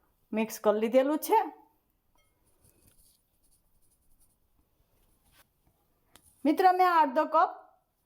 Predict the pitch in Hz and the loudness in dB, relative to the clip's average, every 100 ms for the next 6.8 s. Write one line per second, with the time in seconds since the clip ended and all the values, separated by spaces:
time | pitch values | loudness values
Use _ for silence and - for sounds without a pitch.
0 | _ _ - 285 294 285 302 480 381 269 | _ _ 0 2 2 2 2 0 2 0
1 | 269 269 285 285 294 311 311 453 330 311 | 0 0 -2 0 2 0 0 0 2 2
2 | 302 294 330 - - _ _ _ _ _ | 2 2 0 -2 -10 _ _ _ _ _
3 | - 285 277 262 285 427 403 277 233 254 | -4 0 2 2 2 0 -2 -2 0 0
4 | 262 277 294 302 330 320 403 480 - - | 2 2 2 2 0 -2 -2 -2 -4 -18
5 | _ _ - 269 392 403 277 277 - 240 | _ _ -2 0 2 2 0 -2 -2 -2
6 | 240 254 269 285 302 349 339 381 | 0 0 2 4 2 -2 -4 -2